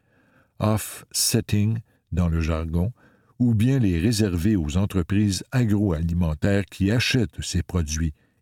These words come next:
insetting, explique Emna Marouani, directrice de la gestion des G E S à la Coop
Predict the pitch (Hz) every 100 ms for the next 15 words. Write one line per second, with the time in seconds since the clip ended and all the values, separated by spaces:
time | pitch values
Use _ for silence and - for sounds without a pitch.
0 | _ 131 113 101 - - 110 - 95 80
1 | - _ _ _ _ _ 95 85 - 107
2 | 101 - 85 - _ - 113 110 101 101
3 | 98 - 95 107 101 85 82 85 101 120
4 | - _ _ - 82 110 117 - 120 113
5 | 85 80 78 87 101 101 - 120 104 76
6 | 78 98 92 82 87 101 - - 98 95
7 | 92 - 104 107 107